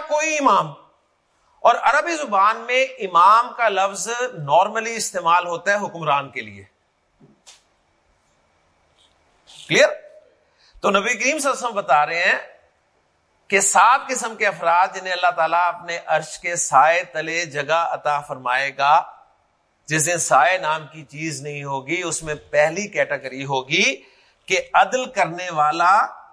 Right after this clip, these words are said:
کوئی حکمران، عدل کرنے والا کوئی حکمران۔ تو مرکب توصیفی کا ترجمہ کیسے کرنا ہے ابراہیم؟ پہلے صفت کا ترجمہ کرنا ہے،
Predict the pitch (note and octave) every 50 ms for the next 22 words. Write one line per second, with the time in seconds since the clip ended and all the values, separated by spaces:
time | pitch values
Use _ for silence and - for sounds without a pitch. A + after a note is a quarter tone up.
0 | _ _ _ _ _ _ _ _ _ _ _ _ _ _ _ _ _ _ - F#3
1 | G3 G#3 A3+ B3+ C#4+ D4 D4+ D4+ D4+ D4 C#4+ C4+ G#3+ F#3 F#3+ F3 - E3 D3+ D3
2 | B2+ B2 A#2+ A2 G2+ F#2 F2 - _ _ _ _ _ _ _ _ _ _ _ _
3 | _ _ _ _ _ _ _ - _ _ _ _ _ - - - - - _ _
4 | _ _ _ _ _ _ - _ _ - - - - - - - - - - _
5 | _ - - - - - - _ _ _ _ _ _ _ _ _ - _ _ _
6 | _ - - D3+ D#3 F#3 F#3 - E3 D3+ D3+ D#3 D3+ D3 C#3 C#3+ D3+ D#3 D#3 -
7 | D3+ D#3+ F3 - - C#5 - - _ _ _ _ _ _ _ _ _ _ _ _
8 | _ - B2+ C3+ C3 C3 B2+ A#2+ A2+ G2+ G2 F2+ E2 D2+ - _ _ _ _ _
9 | _ _ _ _ _ _ _ _ _ _ _ _ _ _ - - - - _ -
10 | F#3+ F#3+ A3 A#3 A#3 C4 C4+ C4 C4+ C4 B3+ C#4 C4+ C4+ C#4+ C#4+ C#4 C4 C4 C#4+
11 | D4+ C4+ C#4 C#4 C#4+ C#4+ C4+ C4+ C#4 D4 C#4+ C4+ C#4 C#4 D4 E4 F#4+ F#4+ - -
12 | _ _ _ _ _ _ _ - G#3+ A3+ B3+ C#4+ C#4+ - C#4 A3+ A#3+ A#3 C4 E4
13 | E4 E4+ E4+ D#4+ F4 F4+ F4 E4 F4 F4 F#4 G4 F#4+